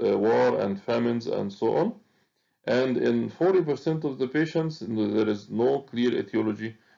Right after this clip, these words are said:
that can be determined. Um, psychiatric disorders can happen, can co-occur with the intellectual disability, such as autism.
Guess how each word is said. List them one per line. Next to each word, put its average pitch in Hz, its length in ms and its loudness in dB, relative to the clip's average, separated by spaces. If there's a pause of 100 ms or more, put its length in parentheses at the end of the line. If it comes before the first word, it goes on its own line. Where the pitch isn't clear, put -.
(200)
that 107 240 -2
can 104 320 0
be 101 200 -2
determined. 101 460 -2 (1080)
Um, 101 1160 4 (520)
psychiatric 202 560 2
disorders 180 600 2
can 180 400 0
happen, 170 600 0
can 131 280 -2
co-occur 151 880 0
with 131 300 0
the 117 240 0
intellectual 110 580 -4
disability, 107 640 -6 (480)
such 151 280 -2
as 127 200 2
autism. 113 440 0